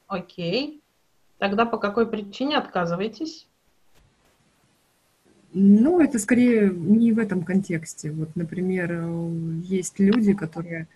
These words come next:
Speaker 2: ну, там, из, э, родственников, с которыми я не хочу поддерживать отношения, но вот они,
Speaker 1: Про-,
Speaker 2: э,
Speaker 1: просто
Speaker 2: таким
Speaker 1: тут,
Speaker 2: образом
Speaker 1: просто тут ситуация какая, что если я готова к разрыву, да, отношений,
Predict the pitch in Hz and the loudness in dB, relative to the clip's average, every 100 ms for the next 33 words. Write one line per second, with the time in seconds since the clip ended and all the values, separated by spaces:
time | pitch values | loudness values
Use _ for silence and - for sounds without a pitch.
0 | _ _ _ 196 180 165 160 160 - 170 | _ _ _ -8 -4 0 0 -2 -6 -6
1 | 165 160 160 160 156 - - 185 165 - | -4 -4 -6 -8 -10 -16 -18 -18 -18 -20
2 | - 156 160 147 - - 160 180 190 180 | -20 -20 -20 -16 -14 -14 -6 -2 -2 0
3 | 190 196 202 202 - 208 190 175 - 160 | 2 2 0 -6 -4 -2 -2 -6 -6 -8
4 | 160 151 165 160 165 156 151 160 170 160 | -10 -10 -6 -4 -4 -6 -4 -6 -6 -8
5 | 160 - 208 220 - - 262 - - 320 | -12 -2 0 0 -6 -6 -6 -6 0 2
6 | 170 294 - 185 202 196 - 170 160 _ | 2 -6 -8 2 2 2 -6 -20 -20 _
7 | _ _ _ _ _ 262 294 294 285 359 | _ _ _ _ _ 0 0 -2 0 0
8 | 285 269 294 302 269 262 247 - 185 175 | 0 2 2 2 -2 0 -2 2 2 2
9 | - 226 269 262 262 240 262 359 381 370 | -4 -4 -2 2 2 2 4 6 6 4
10 | 285 240 254 240 190 160 - _ _ _ | 2 4 4 4 2 0 -2 _ _ _
11 | _ _ _ _ _ _ _ _ _ _ | _ _ _ _ _ _ _ _ _ _
12 | _ _ _ _ _ _ _ _ 185 285 | _ _ _ _ _ _ _ _ 2 2
13 | 320 262 247 247 240 190 170 165 | 4 0 0 0 2 2 0 -6